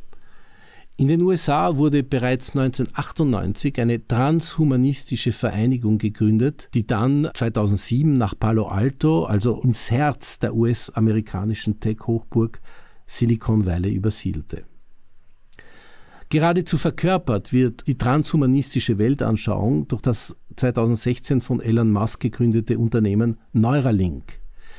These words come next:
welches die Entwicklung eines Geräts zur Kommunikation zwischen dem menschlichen Gehirn und Computern,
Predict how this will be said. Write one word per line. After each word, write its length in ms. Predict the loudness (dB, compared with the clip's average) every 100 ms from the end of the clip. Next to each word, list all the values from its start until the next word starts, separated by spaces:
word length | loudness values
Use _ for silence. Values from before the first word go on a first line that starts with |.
| -16 -14 -2
welches 300 | 0 0 -2
die 100 | 0
Entwicklung 560 | 0 0 -4 0 0
eines 240 | 2 0 0
Geräts 720 | -2 0 0 0 -4 -14 -18 -20 -20 -20 -4
zur 160 | -2
Kommunikation 920 | 2 2 2 0 -4 -2 0 2 0
zwischen 320 | 0 -2 0 2
dem 160 | 4
menschlichen 560 | 4 2 0 -4 0 0
Gehirn 720 | 2 2 2 2 2 2 -2 -8 -20 -20 -20 -20 -20 -6
und 160 | -2 0
Computern, 760 | 2 0 2 0 0 -2 -2